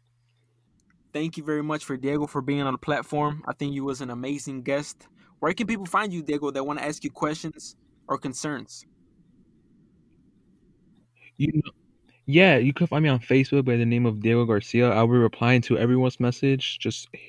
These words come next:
Speaker 2: just give me
Speaker 1: Awesome,
Speaker 2: a text and I'll
Speaker 1: Blossom.
Speaker 2: reply.
Speaker 1: All right, thank you very much, and I'll catch you on the next one, Diego.
Speaker 2: Thank you for having me.
Speaker 1: Pleasure's
Speaker 2: Pleasure.
Speaker 1: all mine, bud.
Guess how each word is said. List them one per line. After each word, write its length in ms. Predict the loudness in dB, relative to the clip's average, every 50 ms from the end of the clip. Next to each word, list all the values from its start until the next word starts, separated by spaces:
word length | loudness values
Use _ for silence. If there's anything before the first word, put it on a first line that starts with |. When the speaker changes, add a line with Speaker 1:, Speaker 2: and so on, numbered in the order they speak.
| -8
Speaker 2:
just 240 | -6 -6 -6 -2 0 2 4 4
give 120 | 4 4 4
me 60 | 4
Speaker 1:
Awesome, 40 | 4
Speaker 2:
a 40 |
text 300 | 2 2 2 2 2 0
and 80 | 0 0
I'll 60 | 2
Speaker 1:
Blossom. 20 | 0
Speaker 2:
reply. 260 | 0 0 0 0 2
Speaker 1:
All 60 | 2
right, 180 | 0 0 -4 -6 _ -10
thank 180 | -10 -10 -6
you 40 | -4
very 120 | -4 -2 -2
much, 300 | -2 -4 -4 -4 -6 -6
and 80 | -8
I'll 60 | -8 -6
catch 240 | -4 -4 -4 -4
you 60 | -4 -6
on 40 |
the 60 | -4 -4
next 260 | -6 -6 -6 -6 -8
one, 100 | -6 -4
Diego. 300 | -4 -4 -4 -4 -6 -10 _ _ _ _ _ _ _ _ _ _ _ _ _ _ _ _ _ _ _ _ _ _ _ _ _ _ _ _ _ _ _ _ _ _ _ _ _ _ _
Speaker 2:
Thank 160 | 2 2 2 2
you 60 | 4
for 120 | 4 4
having 240 | 6 6 6 6 4
me. 120 | 2 0 0
Speaker 1:
Pleasure's 280 | -2 -4 -4 -2 2 4
Speaker 2:
Pleasure. 120 | 4 6
Speaker 1:
all 120 | 4 4 2
mine, 300 | 2 0 0 0 -2 -2
bud. 200 | -4 -4 -6